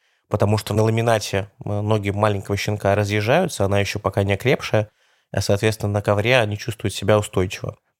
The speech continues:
И, собственно, после этого всё и началось.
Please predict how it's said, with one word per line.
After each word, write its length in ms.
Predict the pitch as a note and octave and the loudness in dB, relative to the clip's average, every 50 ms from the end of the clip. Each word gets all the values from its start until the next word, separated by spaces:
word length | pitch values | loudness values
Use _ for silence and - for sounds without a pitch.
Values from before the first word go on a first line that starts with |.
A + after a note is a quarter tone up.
| _ _ - | _ _ -2
И, 240 | - C3+ F#3 G3 | 0 2 2 2
собственно, 460 | D3 A#2 A#2+ A#2+ - - - A2 A2 G#2 | 2 2 2 2 0 0 -2 -2 -2 0
после 340 | - - A2+ - - - A2 | 0 0 -2 0 2 0 0
этого 240 | A2 - G#2+ G#2 G2+ | 2 2 0 0 0
всё 240 | - - - G#2+ | -2 -2 0 2
и 260 | G#2 G2+ G2 G2 G2 G2 - _ _ _ - | 2 2 2 -2 -4 -6 -10 _ _ _ -4
началось. 500 | - A2+ - - D#3 F3+ G#3 A#3+ - - | -4 -2 2 2 4 4 2 2 -2 -8